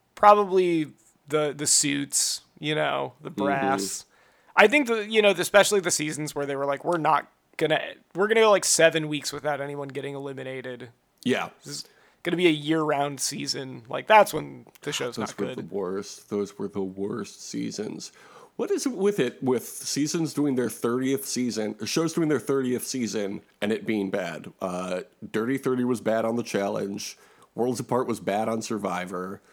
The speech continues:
Speaker 2: Um, Lost never got to a thirtieth season.
Speaker 1: It probably wouldn't have
Speaker 2: So
Speaker 1: been that good, though.
Speaker 2: How can you say that?
Speaker 1: <laughs>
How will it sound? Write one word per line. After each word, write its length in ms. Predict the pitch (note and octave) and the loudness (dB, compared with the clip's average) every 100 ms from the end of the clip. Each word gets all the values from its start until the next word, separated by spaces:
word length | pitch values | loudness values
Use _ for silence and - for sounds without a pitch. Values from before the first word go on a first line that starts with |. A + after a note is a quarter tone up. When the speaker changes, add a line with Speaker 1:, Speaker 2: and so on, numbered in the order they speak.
| _ _ - - _ _ _ _ - | _ _ -20 -20 _ _ _ _ -10
Speaker 2:
Um, 580 | F#2 F#2 F2+ F2+ F#2 - _ _ | -6 -6 -6 -6 -8 -12 _ _
Lost 420 | G#2 A#2 E3 - C#3 | 0 2 2 0 0
never 200 | B2 G#2+ | 2 2
got 260 | A#2+ C#3+ | 0 0
to 120 | - | -2
a 40 | G2+ | -2
thirtieth 420 | G#2 G2 F#2+ F2 | -2 -4 -6 -8
season. 560 | - E2+ F#2 G#2 B2 B2+ _ _ _ _ _ _ _ | -8 -8 -6 -6 -6 -8 _ _ _ _ _ _ _
Speaker 1:
It 100 | E3 | 2
probably 240 | G#3 G3+ E3+ | 6 8 6
wouldn't 220 | E3 D#3+ | 4 0
have 60 | |
Speaker 2:
So 40 | D#3+ | -2
Speaker 1:
been 60 | D#3 | -4
that 140 | E3+ | -4
good, 180 | D3+ C#3 | -6 -6
though. 240 | D3 C#3 - _ _ _ _ - _ | -6 -6 -10 _ _ _ _ -20 _
Speaker 2:
How 140 | - | -8
can 180 | E3+ A3 | -4 -2
you 60 | F#3+ | -2
say 280 | - F#3+ G3+ | -2 -4 -4
that? 280 | G2 - | -6 -10
Speaker 1:
<laughs> 60 | - | -18